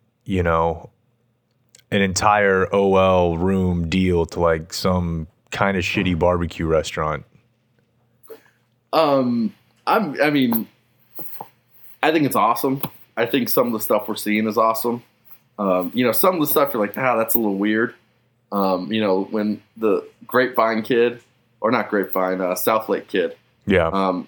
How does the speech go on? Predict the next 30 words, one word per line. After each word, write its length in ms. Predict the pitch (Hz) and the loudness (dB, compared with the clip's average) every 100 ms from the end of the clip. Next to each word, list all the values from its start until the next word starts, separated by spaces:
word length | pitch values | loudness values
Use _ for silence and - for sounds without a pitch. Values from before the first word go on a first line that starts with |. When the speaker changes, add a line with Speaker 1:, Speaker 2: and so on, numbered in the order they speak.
| _ - | _ -6
Speaker 2:
skips 400 | - 135 123 120 | -2 0 0 -2
a 60 | |
senior 300 | - 120 120 | -4 -4 -2
year 160 | 110 104 | 0 2
of 60 | |
high 140 | 104 107 | 0 -2
school, 280 | - 123 113 | -2 0 2
you're 100 | 104 | 0
like, 160 | 104 - | -4 -4
"Ah, 200 | 139 113 | -2 -2
that's 200 | 120 - | -4 -4
probably 500 | 120 113 101 95 - - _ - | 0 0 0 -2 -6 -20 _ -2
not 240 | 107 92 | 0 2
what 100 | 113 | 0
I 40 | |
had 200 | 101 107 | 2 2
in 120 | 104 104 | 0 0
mind," 300 | 104 117 120 | 0 0 0
but 160 | 110 | 0
that's 220 | 110 107 | 0 0
still 460 | - 127 117 101 - - | 0 2 2 2 -2 -4
way 220 | 101 107 | -2 0
better 480 | 98 107 113 113 110 _ _ _ _ | 2 2 2 -2 -4 _ _ _ _
than, 440 | 107 101 98 95 - | 0 2 2 -2 -8
you 140 | 101 101 | -6 -4
know, 180 | 90 92 | -2 -2
Johnny 280 | 117 104 107 | 0 0 0
Manziel 500 | 107 101 104 101 107 | -2 -2 0 0 2
having 240 | 107 101 98 | 0 -2 -2
to 180 | 92 | -2